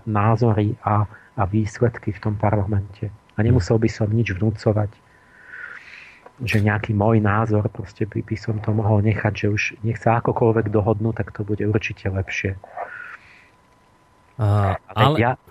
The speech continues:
Speaker 2: áno?
Speaker 1: Mňa napadla jedna vec, to vám musím povedať.
Speaker 2: No.
Speaker 1: No, to je, ja som, to je p-, predvčerom, ja myslím, že sa mi sníva, že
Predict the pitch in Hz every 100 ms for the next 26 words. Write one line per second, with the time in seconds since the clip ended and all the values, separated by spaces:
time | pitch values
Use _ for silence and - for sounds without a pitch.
0 | - - 113 113 151 - _ _ - -
1 | _ _ _ _ _ _ _ _ 110 113
2 | 117 127 117 113 117 113 110 - 113 113
3 | 107 110 - 107 107 101 101 101 104 -
4 | _ _ _ - 104 98 - _ _ _
5 | _ _ - 110 113 _ - 127 123 -
6 | 123 - 123 117 107 107 - - - 113
7 | - - 143 143 143 147 _ _ _ 104
8 | 135 139 127 - 127 117 - 127 135 117
9 | 104 104 - _ _ _ _ _ _ _
10 | _ _ _ _ _ _ _ _ _ _
11 | 113 104 113